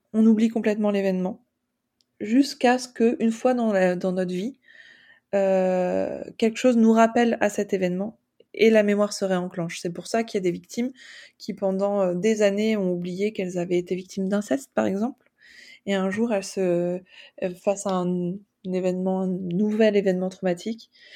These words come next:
ça ressurgit et c'est envahissant. À ce moment-là, la mémoire, heu, n'est plus du tout maîtri-, maîtrisable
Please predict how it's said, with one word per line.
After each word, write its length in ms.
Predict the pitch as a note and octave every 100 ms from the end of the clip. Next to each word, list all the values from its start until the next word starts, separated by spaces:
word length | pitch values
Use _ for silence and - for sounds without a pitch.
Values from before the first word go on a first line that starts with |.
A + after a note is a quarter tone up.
| - -
ça 180 | G#3
ressurgit 580 | G#3 G3+ G#3+ G3 G#3 - _ _ _ _ -
et 80 | G3+
c'est 180 | - G#3
envahissant. 560 | F#3+ F3+ F3 - F3 _ - - - -
À 100 | G3
ce 140 | -
moment-là, 420 | G#3 G#3+ A3 B3 B3+
la 120 | G#3
mémoire, 640 | G3 G3+ A3 A#3+ C4 - _ - - -
heu, 360 | G3 G3 F#3+ F#3+
n'est 180 | F#3 F#3+
plus 180 | - G#3
du 120 | G#3+
tout 120 | A3
maîtri-, 380 | G3+ F#3+ - F3+
maîtrisable 840 | F3+ F#3 F#3+ - F#3 G#3+ C#4+ C4+